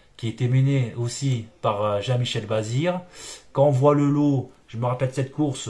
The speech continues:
parce qu'il y avait un certain Ganymède de Dussac, le choco du jour, Mika Turf, qui avait gagné à dix contre avec Eric Ravin. Alors lui, on l'avait attendu, euh, ça faisait un mois, Ganymède de Dussac, qu'on l'attendait. Et dans un lot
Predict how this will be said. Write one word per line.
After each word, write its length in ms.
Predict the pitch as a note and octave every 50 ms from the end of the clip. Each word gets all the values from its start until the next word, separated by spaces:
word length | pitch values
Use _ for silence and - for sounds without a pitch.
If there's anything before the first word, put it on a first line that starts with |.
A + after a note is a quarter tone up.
| F#2 - -
parce 160 | C3+ - -
qu'il 200 | - - A#2+ B2
y 20 |
avait 200 | A2+ G#2+ B2 B2
un 60 | A#2+
certain 380 | A#2 - - A#2+ - - C3 B2+
Ganymède 500 | A2+ G#2 C3 C3 C3 C3+ C3 C3 B2+ A#2+
de 80 | A#2 A2+
Dussac, 460 | A#2 A#2+ B2 - - C3 B2 - - F#2 - - - - - - -
le 120 | G2+ A#2
choco 420 | A2+ - - C3+ B2+ - C3+ C3+ B2+
du 120 | B2 B2+
jour, 180 | B2 B2+ C3 A#2+
Mika 220 | A#2+ A#2 - B2
Turf, 320 | - - C3 B2 - -
qui 80 | - A2+
avait 160 | G#2+ G#2+ A2+
gagné 300 | A#2 B2 A#2+ A#2 B2 B2
à 80 | A2+ G#2
dix 100 | G#2+ A#2+
contre 260 | - B2 A2+ - -
avec 220 | A#2 A2 G#2+ -
Eric 200 | A2+ G2 G#2 -
Ravin. 280 | A2 G#2 G2 G#2+ B2 C#3+ C#3 - - _ _ _
Alors 160 | - G2 F#2+ F#2+
lui, 140 | G2+ A#2
on 60 | B2 A2
l'avait 200 | G2+ F#2+ G#2 G2+
attendu, 460 | G2 - G#2+ G2+ G2+ A2 B2+ B2+ G#2+
euh, 100 | F#2 F2+ - _ _ _ _ _ _ _ -
ça 140 | - - -
faisait 300 | - - G#2 F#2+ A2 A#2
un 40 | C#3+
mois, 220 | D3 C3+ A#2 G#2+
Ganymède 320 | G2 G2 F#2 G2 F#2+ G2 F#2+
de 60 | F#2+
Dussac, 260 | G2+ - - G2+ -
qu'on 100 | - G#2
l'attendait. 420 | F#2+ F#2 E2+ - F#2 F2+ F2 F2 - _ _ - - - - - - - - _ -
Et 380 | B2 G2+ G2+ G2+ G2 G2 F#2+ F#2+
dans 240 | F#2+ G#2 G2+ G#2
un 80 | A2 G#2
lot 340 | A2 B2 D3 D3 C3+ -